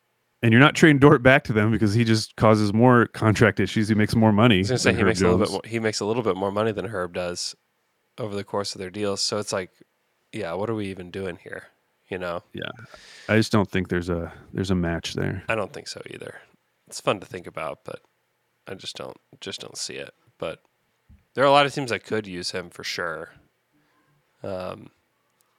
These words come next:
Speaker 2: but yeah, I
Speaker 1: Yeah,
Speaker 2: don't
Speaker 1: the King-, the Ki-, if the Kings wanted to give them multiple firsts, I'd say, "Hey, go for it."
Speaker 2: Yeah,
Speaker 1: That is a great
Speaker 2: Sacramento,
Speaker 1: idea.
Speaker 2: Sacramento could really use him. But also, you know who else could use him?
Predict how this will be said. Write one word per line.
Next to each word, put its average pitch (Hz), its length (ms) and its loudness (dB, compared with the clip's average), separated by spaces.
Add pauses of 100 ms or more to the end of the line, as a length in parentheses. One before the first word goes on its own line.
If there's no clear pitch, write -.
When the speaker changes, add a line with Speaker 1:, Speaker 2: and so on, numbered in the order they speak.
(500)
Speaker 2:
but 110 100 -8
yeah, 92 180 -6
I 90 100 -4
Speaker 1:
Yeah, 117 160 10
Speaker 2:
don't 92 80 6
Speaker 1:
the 104 60 4
King-, 202 300 6
the 147 140 6
Ki-, 175 160 0
if 151 120 4
the 151 100 6
Kings 240 300 4
wanted 139 260 8
to 110 60 6
give 104 220 6
them 98 160 6
multiple 95 440 4
firsts, 104 560 2
I'd 120 160 2
say, 127 260 4
"Hey, 165 340 -2
go - 140 2
for - 260 -4
it." - 80 -16 (240)
Speaker 2:
Yeah, 98 360 -6
Speaker 1:
That 143 60 6
is 151 120 6
a 117 120 4
great 127 200 6
Speaker 2:
Sacramento, 139 80 6 (120)
Speaker 1:
idea. 156 120 4
Speaker 2:
Sacramento 95 520 -4
could 90 160 -16
really 90 220 -8
use 90 200 -12
him. 87 180 -12 (160)
But 160 200 -2 (260)
also, 135 480 -4 (400)
you 131 80 -4
know 143 80 0
who 127 140 -6
else 127 220 -2
could - 160 -12
use 117 200 -8
him? 151 140 -10